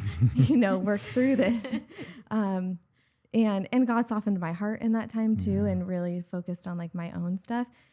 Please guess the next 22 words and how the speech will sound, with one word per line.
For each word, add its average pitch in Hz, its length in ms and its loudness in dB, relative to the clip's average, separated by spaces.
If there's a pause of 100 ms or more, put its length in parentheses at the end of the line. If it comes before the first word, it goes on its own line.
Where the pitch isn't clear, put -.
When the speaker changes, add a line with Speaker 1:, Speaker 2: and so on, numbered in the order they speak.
(200)
Speaker 1:
Um, 175 520 -4 (400)
but 175 240 -4 (220)
yeah, 185 380 -4
out 180 200 -4
of 196 100 -2
my 175 200 -4
hurt 165 220 -10
and 175 120 -8
my 170 120 -8
pain, 180 540 -8
Speaker 3:
Yeah. 185 100 -10
Speaker 1:
I 175 120 -6
was 175 200 -6
very 175 300 -6
much 180 340 -10
like, - 160 -12 (140)
"I 180 240 -4
want 196 320 -4
you 175 460 -6 (540)
to 196 100 -6
feel 170 580 -8 (540)
Speaker 3:
Yeah. 113 60 -20